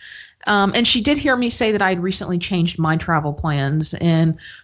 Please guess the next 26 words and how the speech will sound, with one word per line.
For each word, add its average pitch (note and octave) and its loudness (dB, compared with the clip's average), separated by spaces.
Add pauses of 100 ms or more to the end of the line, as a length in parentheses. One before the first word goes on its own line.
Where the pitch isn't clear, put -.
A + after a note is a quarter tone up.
(120)
was F3+ 2
asking G3+ 0
kind G3+ 0
of F3 2
what F#3 0
are A#3 4
the G#3 4
days F#3+ 2
to F3+ -2
go F3 2
and, D#3 2
and D#3 0
what's F3 0
going E3+ 2
on C#3+ 2
at C3 -2
Macworld C#3+ 0
that C#3+ 2
is, C#3+ 2
is D#3 0
worth D#3+ 0
seeing, D3+ 0
especially D3 0
for - -4
a B2+ 0
newbie. C#3 2